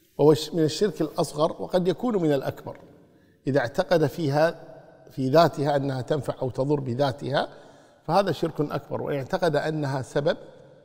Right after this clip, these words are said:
ولم يجعلها الله سبباً، فهذا من الشرك الأصغر. قال: "وقول الله تبارك وتعالى: 'قل أفرأيتم ما تدعون من دون الله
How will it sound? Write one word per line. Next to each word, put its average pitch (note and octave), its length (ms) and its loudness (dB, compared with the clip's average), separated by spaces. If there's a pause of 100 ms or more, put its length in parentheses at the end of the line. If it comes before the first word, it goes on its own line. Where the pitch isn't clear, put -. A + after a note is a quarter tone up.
(380)
ولم D#3+ 360 4
يجعلها D3+ 380 2
الله D3 260 2
سبباً، D3+ 400 0
فهذا D3+ 320 0
من C#3 100 0
الشرك D#3 600 -2 (1120)
الأصغر. C3+ 480 0 (840)
قال: F#3 160 8
"وقول G3+ 260 6
الله G3 220 8
تبارك E3 420 4
وتعالى: D#3 600 6 (2250)
'قل F#3+ 140 8
أفرأيتم F3 540 6
ما F3 100 6
تدعون E3 440 2
من C#3+ 140 4
دون C#3 180 2
الله B2 180 0